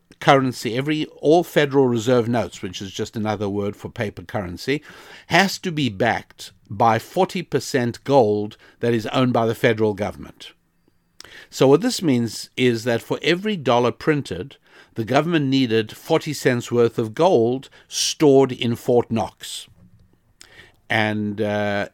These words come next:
if they were gonna print more money, they needed to have more gold in reserve. Now, this is a far cry from a hundred percent gold, right, where you could exchange your dollar bill for gold, but that was long gone already. At this point,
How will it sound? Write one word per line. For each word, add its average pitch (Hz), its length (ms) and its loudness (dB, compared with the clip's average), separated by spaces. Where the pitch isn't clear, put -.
if 127 320 0
they 117 140 -2
were 107 100 -2
gonna 104 180 -4
print 131 280 0
more 110 200 0
money, 170 280 0
they 117 180 -4
needed 117 300 -4
to 113 60 0
have 107 140 -2
more 117 240 0
gold 101 520 -4
in 107 160 -4
reserve. 95 440 -6
Now, 107 320 -2
this 135 240 0
is 117 100 -2
a 113 80 2
far 131 320 6
cry 107 480 4
from 104 320 -4
a 98 120 -2
hundred 185 360 0
percent 98 460 -4
gold, 101 340 -4
right, 127 240 0
where 110 140 -2
you 104 140 -4
could 104 240 -2
exchange 127 640 0
your 107 140 0
dollar 113 300 2
bill 113 280 2
for 101 260 -6
gold, 135 300 2
but 90 140 -6
that 143 160 0
was 107 180 -2
long 123 300 0
gone 95 260 -4
already. 92 400 -8
At 107 180 -8
this 185 180 2
point, 113 540 -2